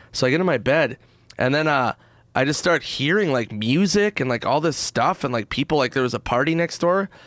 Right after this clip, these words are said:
but there was no party. And then so I was like, "What the fuck?" And then I'm lying in my bed and I just hear pounding on my floor. And I was like, "What the fuck?" And I heard, like, legitimate, like, pounding.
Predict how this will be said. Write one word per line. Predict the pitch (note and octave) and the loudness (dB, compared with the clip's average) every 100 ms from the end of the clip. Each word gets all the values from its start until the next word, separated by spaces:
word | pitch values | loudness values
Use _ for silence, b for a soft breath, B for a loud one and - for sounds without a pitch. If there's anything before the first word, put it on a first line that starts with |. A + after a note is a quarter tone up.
| B | B
but | A#2 | 0
there | D#3 | 0
was | C3 | 2
no | D#3 | -2
party. | - - F#3+ C4+ - - - - b b b b b | -2 -2 0 0 -2 -6 -20 -18 b b b b b
And | B2+ | 0
then | D3+ | 0
so | - | 2
I | D#3+ D3 | 2 2
was | C3+ | 0
like, | C3+ A#2 | -2 -2
"What | E3+ | -4
the | C3+ | -4
fuck?" | - F3+ - - B | 0 0 0 -8 B
And | B | B
then | D3 | 0
I'm | D#3+ | 2
lying | C#3+ C#3+ D#3+ | 2 2 2
in | |
my | D#3 C3 | 0 0
bed | B2 B2+ D3+ D#3+ B B | 2 2 2 -2 B B
and | C3+ | -2
I | D3 | 0
just | D3 - | 0 0
hear | E3+ | 0
pounding | D3 - C3+ E3 C#3 | 0 -2 -2 0 0
on | A#2 | 0
my | A2 G#2 | -2 -4
floor. | - A2 C#3+ B2 - - _ b b b b b b b b | -2 0 2 0 -2 -10 _ b b b b b b b b
And | A#2 | 0
I | C3 | 0
was | B2 | 0
like, | C3 A#2 | -2 -2
"What | C#3 | -2
the | C#3 | -2
fuck?" | - - D3 G#2+ A#2+ | -6 -2 0 -2 -2
And | A#2+ | -2
I | |
heard, | A#2+ C#3 | 0 0
like, | C3 A#2+ | 0 -2
legitimate, | A#2+ C3+ D3 D3 G#2 | -2 0 0 0 -2
like, | A#2+ | -4
pounding. | - A#2 D3 A#2+ C#2+ | -4 -2 -2 -2 -4